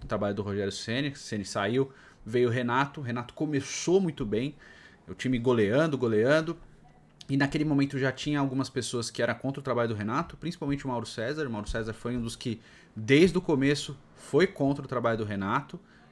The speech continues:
e apontou os mo-, os motivos dele, o desempenho,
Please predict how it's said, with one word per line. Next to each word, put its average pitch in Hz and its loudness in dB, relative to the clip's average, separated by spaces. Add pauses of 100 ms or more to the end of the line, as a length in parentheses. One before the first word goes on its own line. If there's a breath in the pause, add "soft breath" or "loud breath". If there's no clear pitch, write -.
e 117 0
apontou 127 4
os 135 2
mo-, 110 0
os 104 -2
motivos 110 -4
dele, 127 0
o 107 -2
desempenho, 110 -2